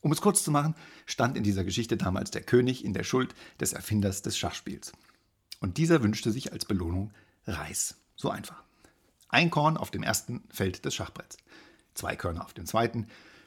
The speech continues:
vier Körner auf dem dritten, acht auf dem vierten und so weiter.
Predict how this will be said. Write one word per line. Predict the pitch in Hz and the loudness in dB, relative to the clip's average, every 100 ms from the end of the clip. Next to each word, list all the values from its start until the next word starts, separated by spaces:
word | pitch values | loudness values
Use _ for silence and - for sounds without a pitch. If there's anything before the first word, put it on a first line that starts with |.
| - | -4
vier | - 208 | 2 4
Körner | 156 113 | 6 4
auf | - | 0
dem | - | 0
dritten, | 110 139 127 135 - _ - | 4 4 4 -2 -6 _ 4
acht | 127 - | 4 4
auf | - - | -8 -6
dem | 95 | 2
vierten | 120 117 123 | 4 4 0
und | - 135 | -2 0
so | 123 | 2
weiter. | 85 85 | 0 -6